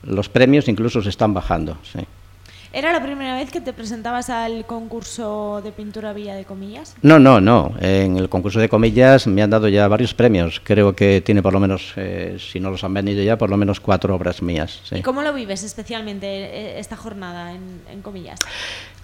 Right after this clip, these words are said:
Speaker 1: ¿Cómo la
Speaker 2: ¿Mucha
Speaker 1: vivo?
Speaker 2: tensión, nervios o no?
Speaker 1: Mm, no, hombre, eh, con más responsabilidad.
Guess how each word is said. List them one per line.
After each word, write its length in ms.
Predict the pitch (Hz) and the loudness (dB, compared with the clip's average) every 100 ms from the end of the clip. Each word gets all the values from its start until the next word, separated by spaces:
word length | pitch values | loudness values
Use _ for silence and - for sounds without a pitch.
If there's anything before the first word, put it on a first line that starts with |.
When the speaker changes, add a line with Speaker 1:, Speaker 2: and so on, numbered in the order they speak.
| - | 2
Speaker 1:
¿Cómo 200 | 180 202 | 6 8
la 80 | 202 | 8
Speaker 2:
¿Mucha 100 | 190 | 6
Speaker 1:
vivo? 160 | 214 196 | 8 8
Speaker 2:
tensión, 440 | 143 247 254 262 | 8 2 -4 -6
nervios 400 | 247 262 277 277 | -8 -6 -6 -8
o 80 | - | -4
no? 80 | - | 0
Speaker 1:
Mm, 480 | 175 175 175 196 | 4 6 6 8
no, 300 | 233 233 220 - | 8 10 8 8
hombre, 440 | 214 156 101 - | 8 10 6 2
eh, 380 | 131 131 131 127 | 2 4 6 4
con 180 | - 131 | 6 8
más 140 | 147 180 | 10 8
responsabilidad. 960 | 180 208 175 170 147 147 160 117 - | 6 6 6 6 8 10 12 10 6